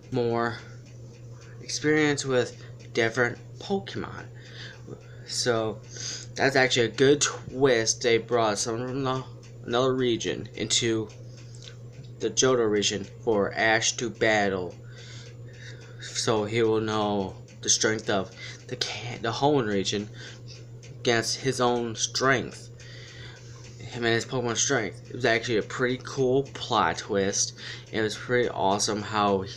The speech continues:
they did that. So I know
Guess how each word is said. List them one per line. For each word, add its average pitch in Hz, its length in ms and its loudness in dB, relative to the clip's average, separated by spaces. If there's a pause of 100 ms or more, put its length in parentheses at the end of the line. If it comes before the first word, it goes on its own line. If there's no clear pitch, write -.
(140)
they 101 400 2 (120)
did 120 260 6
that. 69 440 -4 (1900)
So 104 720 4 (1300)
I 120 160 2
know 127 440 2